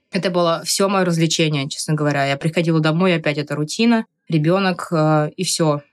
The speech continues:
Я ещё пыталась работать, но как бы я работала на сахалинское время. Это было что-то вроде шести утра до двенадцати, и всё.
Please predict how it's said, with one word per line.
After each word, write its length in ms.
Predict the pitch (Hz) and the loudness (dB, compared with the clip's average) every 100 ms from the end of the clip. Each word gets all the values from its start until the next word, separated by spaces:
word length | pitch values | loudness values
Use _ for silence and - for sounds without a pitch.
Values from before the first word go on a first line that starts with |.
| _ - | _ -4
Я 180 | 185 | 0
ещё 160 | 185 185 | 0 -2
пыталась 380 | 185 190 170 165 | -2 0 0 0
работать, 560 | 165 156 196 285 285 - | -2 0 0 0 -4 -6
но 140 | 214 214 | -2 -2
как 140 | 233 | 0
бы 100 | 202 | 0
я 60 | 208 | 0
работала 420 | 196 214 220 185 | 2 -2 0 0
на 100 | 180 | 2
сахалинское 640 | 170 185 190 190 165 - 160 | -2 -2 0 0 0 -2 0
время. 400 | 165 226 240 226 _ | 2 2 2 0 _
Это 100 | - | -4
было 260 | 170 180 170 | 0 0 0
что-то 260 | 160 180 180 | -2 -2 0
вроде 220 | 170 165 | 0 0
шести 340 | - 180 - | -4 -4 0
утра 300 | 175 175 175 | 0 0 0
до 80 | 160 | 0
двенадцати, 540 | 156 165 190 - - | -2 -2 -2 -4 -4
и 60 | 156 | -4
всё. 360 | 151 - 135 | -4 -8 -8